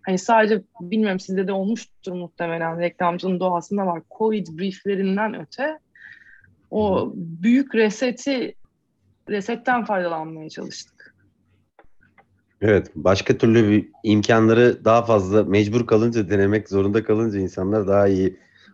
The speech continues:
Speaker 2: yani nasıl desem, normalde denemeyeceğimiz şeyleri deniyoruz, evet yani. Çünkü normal
Speaker 1: Aynen,
Speaker 2: şartlarda
Speaker 1: aynen.
Speaker 2: z-, zaten hali hazırda işleyen sistemi kolay kolay kimse değiştirmek istemez.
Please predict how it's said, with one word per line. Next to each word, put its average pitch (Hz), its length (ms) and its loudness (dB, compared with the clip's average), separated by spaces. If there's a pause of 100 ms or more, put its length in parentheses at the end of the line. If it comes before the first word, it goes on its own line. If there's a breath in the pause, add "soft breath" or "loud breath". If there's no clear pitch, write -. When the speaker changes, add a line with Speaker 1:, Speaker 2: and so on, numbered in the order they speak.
(320 soft breath)
Speaker 2:
yani 82 200 -4
nasıl - 240 -4
desem, 87 200 -4 (280)
normalde 143 440 4
denemeyeceğimiz 127 520 6
şeyleri 107 340 0
deniyoruz, 98 400 0
evet 80 280 -6
yani. 67 300 -14 (100)
Çünkü 95 460 -8 (120)
normal 104 260 2
Speaker 1:
Aynen, - 120 4
Speaker 2:
şartlarda 156 520 -2
Speaker 1:
aynen. 165 300 -2 (100)
Speaker 2:
z-, 92 280 -8
zaten 107 360 2
hali 95 300 4
hazırda 90 420 0
işleyen 92 360 -2
sistemi 92 480 -10
kolay 90 260 -2
kolay 90 300 -8
kimse 85 320 -12
değiştirmek 87 540 -6
istemez. 98 500 -8